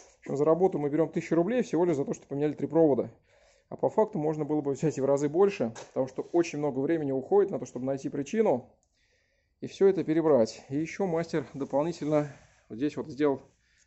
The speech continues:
железную накладку, здесь была просто пластиковая чашка, но сделал такую накладку,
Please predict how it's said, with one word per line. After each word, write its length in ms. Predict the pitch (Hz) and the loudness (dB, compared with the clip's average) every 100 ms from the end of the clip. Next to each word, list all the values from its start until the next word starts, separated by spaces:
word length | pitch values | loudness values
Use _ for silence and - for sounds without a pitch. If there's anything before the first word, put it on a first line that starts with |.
| _ | _
железную 380 | 120 151 135 135 | -2 2 2 0
накладку, 360 | 135 180 202 - | -2 0 0 -2
здесь 160 | 131 | -4
была 140 | 127 131 | -2 -2
просто 260 | 139 143 | -4 -6
пластиковая 460 | - 190 202 - 131 | -2 -2 -2 -6 -4
чашка, 400 | 135 127 - - - | -4 -6 -8 -20 -14
но 140 | 131 | -6
сделал 180 | 143 139 | -4 -2
такую 260 | 139 135 | -4 -6
накладку, 480 | 135 135 190 - 113 | -6 0 -2 -2 -8